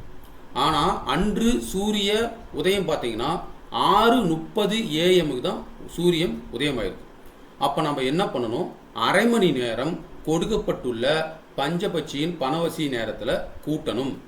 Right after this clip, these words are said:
அப்ப பத்து பன்னெண்டு ஏ எம் பிளஸ் முப்பது நிமிடம் ஈக்குவல் டு பத்து நாற்பத்தி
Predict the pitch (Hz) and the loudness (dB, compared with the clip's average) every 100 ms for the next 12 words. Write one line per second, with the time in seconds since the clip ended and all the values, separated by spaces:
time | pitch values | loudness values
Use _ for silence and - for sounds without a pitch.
0 | - - - - 120 127 - 160 180 - | -20 -18 -18 -10 -4 -2 2 2 2 -2
1 | - - 151 - 220 214 175 156 156 156 | -4 0 0 0 -2 -2 0 0 0 2
2 | 185 - 117 139 165 170 190 226 - - | 2 2 -4 0 2 2 2 0 -6 -6
3 | 170 208 262 - - - - - - 143 | 2 2 2 -4 -16 -20 -20 -16 -6 -6
4 | - - 196 196 151 143 156 147 120 - | -4 2 4 4 2 2 2 0 -2 -12
5 | - - 127 156 160 123 135 156 185 - | -20 -10 -4 -2 -2 -4 0 -2 -2 -12
6 | - - 160 160 - - 226 233 - 131 | -20 -2 2 2 0 -4 -2 -2 -2 -2
7 | 151 175 - 185 - - 202 233 | 0 0 0 -2 -4 -8 -4 -4